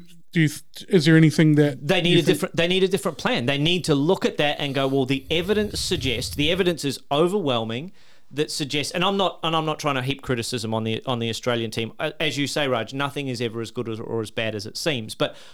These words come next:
Speaker 2: I think they need to look at their tactics and say, "Were that, was it the right approach? No." And did we execute it well enough? No. Okay.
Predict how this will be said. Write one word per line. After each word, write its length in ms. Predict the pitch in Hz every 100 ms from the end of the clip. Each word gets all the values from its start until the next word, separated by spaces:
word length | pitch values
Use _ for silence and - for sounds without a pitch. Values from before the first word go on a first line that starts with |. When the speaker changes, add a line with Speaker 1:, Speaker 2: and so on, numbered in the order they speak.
| - 143
Speaker 2:
I 100 | 165
think 220 | 196 190
they 100 | 139
need 160 | 131 123
to 80 |
look 300 | 113 123 165
at 80 | 196
their 100 | 160
tactics 500 | - 123 - 127 -
and 120 | 120
say, 160 | 123 113
"Were 260 | 110 143 156
that, 260 | 151 -
was 220 | 135 160
it 80 | 190
the 100 | 160
right 220 | 131 135
approach? 560 | - - 143 285 - - - - - - -
No." 460 | 120 117 107 160 285 - - - - - -
And 240 | 160 139
did 200 | 180 202
we 200 | 180 165
execute 440 | 165 - - 160 143
it 100 | 131
well 220 | 127 110
enough? 320 | 101 - -
No. 380 | 135 131 117 - - 151
Okay. 400 | 139 - -